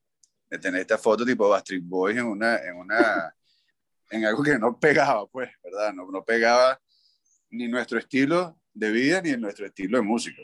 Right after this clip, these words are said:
pues. Pero en realidad, bueno, fue una foto que, claro, ellos como para la portada del disco requerían, requerían algo bien, digamos, estéticamente comercial.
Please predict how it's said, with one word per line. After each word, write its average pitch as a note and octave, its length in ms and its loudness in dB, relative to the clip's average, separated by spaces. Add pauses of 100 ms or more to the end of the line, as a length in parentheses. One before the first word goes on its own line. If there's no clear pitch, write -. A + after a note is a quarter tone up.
pues. - 120 -20 (300)
Pero G2+ 600 2 (580)
en A2 100 -2
realidad, A#2 340 4
bueno, C#3 280 2
fue G#2 140 -16
una A2+ 120 -10
foto B2+ 500 -6
que, C3 420 -2
claro, A2 180 0
ellos G#2+ 120 -4
como B2 180 -2
para G#2 160 -2
la G#2 140 -6
portada G#2+ 420 0
del B2 160 0
disco B2+ 300 -6
requerían, A#2 880 -4 (960)
requerían A2+ 360 2
algo C3 280 2
bien, B2+ 1000 -2
digamos, G#2 320 -6
estéticamente A2 1120 -2
comercial. A2 840 0